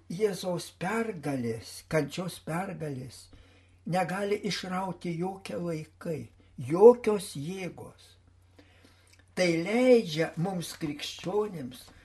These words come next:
su viltimi, su viltimi eiti į ateitį. Ir nors dabartinis pasaulis taip baisiai atšalęs,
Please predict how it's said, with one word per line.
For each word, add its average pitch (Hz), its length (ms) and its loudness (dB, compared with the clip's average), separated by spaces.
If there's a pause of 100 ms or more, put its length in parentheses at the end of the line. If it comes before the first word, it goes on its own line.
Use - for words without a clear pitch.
(140)
su 226 200 2
viltimi, 226 800 6 (300)
su - 260 2
viltimi 240 640 6
eiti 147 500 2
į 127 60 0
ateitį. 123 720 -6 (1160)
Ir 185 200 0
nors 247 420 -2
dabartinis 208 800 -2
pasaulis 214 1160 -2
taip 247 400 8
baisiai 240 560 6
atšalęs, 226 960 -6